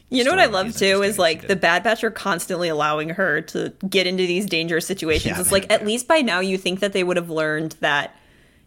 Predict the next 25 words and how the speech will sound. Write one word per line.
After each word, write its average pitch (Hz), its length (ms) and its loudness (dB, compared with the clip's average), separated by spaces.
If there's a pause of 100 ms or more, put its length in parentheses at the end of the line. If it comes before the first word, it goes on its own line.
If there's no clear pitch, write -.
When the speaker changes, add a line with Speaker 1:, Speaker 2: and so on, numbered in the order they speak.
Speaker 1:
it's 208 220 0
not 196 340 4
a 208 60 2
good 190 180 4
idea 175 580 2 (120)
to 208 100 0
let 180 340 2
a 185 60 0
young 180 400 2
child 180 560 0
wander 180 400 4
off 165 220 0
on 160 160 0
her 160 180 0
own, 151 160 0
like, 156 220 -4
even 202 240 2
if 214 120 0
she's 190 280 -4
upset, 214 440 -2 (320)
'cause 208 120 -2
she 247 300 0
constantly 226 680 0
gets 180 240 0
herself 160 480 -2